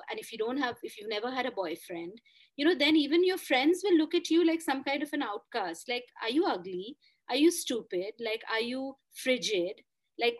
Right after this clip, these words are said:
what is the reason no man likes you?" Because that, you know, the, the validation, the approval, the lust, the desire, the, the legal sanction or the security of a man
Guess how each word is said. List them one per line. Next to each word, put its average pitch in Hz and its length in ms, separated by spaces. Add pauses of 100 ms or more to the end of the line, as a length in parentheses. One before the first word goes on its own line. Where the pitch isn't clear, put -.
what 240 180
is 339 140
the 370 140
reason 285 420
no 262 160
man 254 300
likes 269 360
you?" 311 80
Because 254 400
that, 285 380 (680)
you 240 80
know, 277 120
the, 262 400
the 240 100
validation, 240 840
the 208 120
approval, 254 800
the 208 280 (420)
lust, - 420 (300)
the 220 80
desire, 214 760 (520)
the, 220 340 (120)
the 240 60
legal 285 420
sanction 226 960
or 208 240
the 220 60
security 262 720
of 269 160
a 262 60
man 196 560